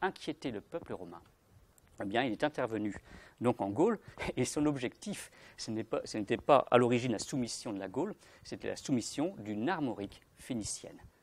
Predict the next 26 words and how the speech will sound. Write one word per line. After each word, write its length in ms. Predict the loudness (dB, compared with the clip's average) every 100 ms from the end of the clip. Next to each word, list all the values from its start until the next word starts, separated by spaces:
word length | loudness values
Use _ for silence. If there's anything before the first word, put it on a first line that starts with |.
| _
Donc 80 | -12
vous 40 |
voyez 160 | -8 -8
qu'il 100 | -10
faut 80 | -10
quand 100 | -6
même 120 | -6
avoir, 240 | -4 -6 -8 -14 -4
alors, 160 | -4 -4 -20 -20 -20 _ _ -6
vous 60 |
voyez, 160 | 2 4
mais 220 | 4 2 -4 -8
c'est 180 | -4 -2
quand 120 | 4
même 140 | 8 8
beaucoup 300 | 4 0 0
d'imagination, 680 | 2 2 4 2 2 0 0 -6
beaucoup 460 | 0 0 0 0
de 100 | 2
rêves, 360 | 6 6 6 4 -12 -20 -20 _ -16 -16 -20 -6 -6 -6 -12 -12 -10 0
et 260 | 6 8 8
donc 280 | 4 0 0
la 80 |
réécriture 680 | 2 4 4 2 -6 -2 -4 -2
totale 380 | -4 -4 -4
de, 100 | -2